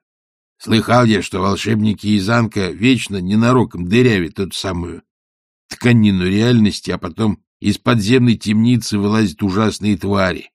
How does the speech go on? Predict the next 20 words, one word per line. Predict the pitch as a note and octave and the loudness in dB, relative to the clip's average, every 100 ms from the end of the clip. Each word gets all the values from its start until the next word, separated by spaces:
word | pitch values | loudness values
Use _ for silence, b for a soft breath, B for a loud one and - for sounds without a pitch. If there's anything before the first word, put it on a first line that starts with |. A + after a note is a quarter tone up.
| _ | _
громадные | - F#2+ F2+ F#2 G2 | -6 -4 -2 -4 -4
такие, | F2+ F#2+ E2+ E2+ _ _ _ - | -4 -8 -10 -18 _ _ _ -20
десятиглазые. | D#2 - F#2+ D#2+ D2+ D2 - - _ _ _ _ _ _ | -16 -12 -10 -8 -10 -12 -18 -20 _ _ _ _ _ _
А | F2+ | -2
ног | G#2 A2 - | 2 0 -2
столько, | A2+ A2+ G#2+ E2 | -2 -2 -2 -6
что | F2+ | -4
на | F2+ F2+ | -4 -6
целую | - G2 G2 - | -4 -2 -2 -2
команду | F#2 F#2+ F#2+ F#2 | 0 0 0 0
Моррис | G2 G2+ G2+ D2 | 2 2 2 -2
схватило | - - F2 D#2 - D2 - | -10 -10 -12 -12 -14 -18 -20
бы». | - - _ _ _ _ - | -20 -20 _ _ _ _ -6
Он | D3 | -6
крепко | - C3 C3+ G#2 | -2 -4 -2 -4
сжал | E2+ F2 G#2 | -2 -2 -2
свой | - F#2 F2 | -4 -2 -2
молот | F2 F2+ E2 - | -2 -4 -6 -6
номер | D#2+ C#2 D2+ | -8 -10 -6
пять | B2+ B2 | -4 -4